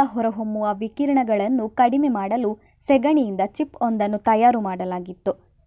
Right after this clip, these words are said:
ಇದನ್ನು ರಾಷ್ಟ್ರೀಯ ಕಾಮಧೇನು ಆಯೋಗವೇ ತಿಳಿಸಿತ್ತು. ಅದೇ ರೀತಿ ಈ ಚಿಪ್‌ನಿಂದ ಮಾನವನ ಶರೀರಕ್ಕೆ ಹಾನಿ ಉಂಟು ಮಾಡುವ ವಿಕಿರಣಗಳನ್ನು ತಡೆಯಬಹುದಾಗಿದೆ ಎಂದು ಹೇಳಿತ್ತು. ಈ ವಿಚಾರವನ್ನು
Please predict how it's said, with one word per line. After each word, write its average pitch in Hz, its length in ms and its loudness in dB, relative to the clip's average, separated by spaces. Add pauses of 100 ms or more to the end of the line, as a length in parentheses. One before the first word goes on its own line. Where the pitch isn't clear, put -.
ಇದನ್ನು 262 500 2 (200)
ರಾಷ್ಟ್ರೀಯ 269 520 2
ಕಾಮಧೇನು 233 640 -2
ಆಯೋಗವೇ 214 580 -2
ತಿಳಿಸಿತ್ತು. - 840 -6 (420)
ಅದೇ 220 280 2
ರೀತಿ 254 400 -6 (160)
ಈ 302 140 0
ಚಿಪ್‌ನಿಂದ 233 560 -4 (380)
ಮಾನವನ 277 480 4
ಶರೀರಕ್ಕೆ 226 720 0
ಹಾನಿ 240 380 2
ಉಂಟು 208 320 -4
ಮಾಡುವ 202 460 0 (240)
ವಿಕಿರಣಗಳನ್ನು 233 840 0
ತಡೆಯಬಹುದಾಗಿದೆ 208 920 0
ಎಂದು 247 400 0 (260)
ಹೇಳಿತ್ತು. 190 760 -2 (1000)
ಈ 269 120 6
ವಿಚಾರವನ್ನು 254 880 2